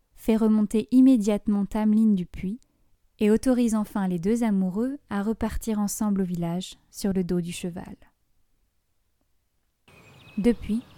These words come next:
à Carterhaugh, plus aucune malédiction ne sévit, mais on raconte que la porte du royaume des fées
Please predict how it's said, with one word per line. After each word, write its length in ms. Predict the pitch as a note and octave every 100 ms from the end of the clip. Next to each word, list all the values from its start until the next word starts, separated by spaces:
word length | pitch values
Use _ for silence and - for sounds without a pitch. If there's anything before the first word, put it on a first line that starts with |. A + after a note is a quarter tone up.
| - - - - -
à 100 | G#3
Carterhaugh, 720 | G#3 A3 B3 A3+ G3+ G3 G3+ B3+ - - - - - - - -
plus 200 | B3 A3+
aucune 360 | B3 - D4+
malédiction 640 | C4 A#3 A3 G#3 - - G#3
ne 120 | G3
sévit, 420 | - F#3 E3 F3 - - - - - - -
mais 260 | A3+ A#3+
on 80 | B3
raconte 680 | B3 B3 - C#4+ C#4 - - - -
que 80 | -
la 140 | A3
porte 460 | A3 - C4 - A3+
du 160 | F#3 G3+
royaume 480 | G3 G#3 A3+ A3+
des 140 | G3+ G3+
fées 320 | - - A3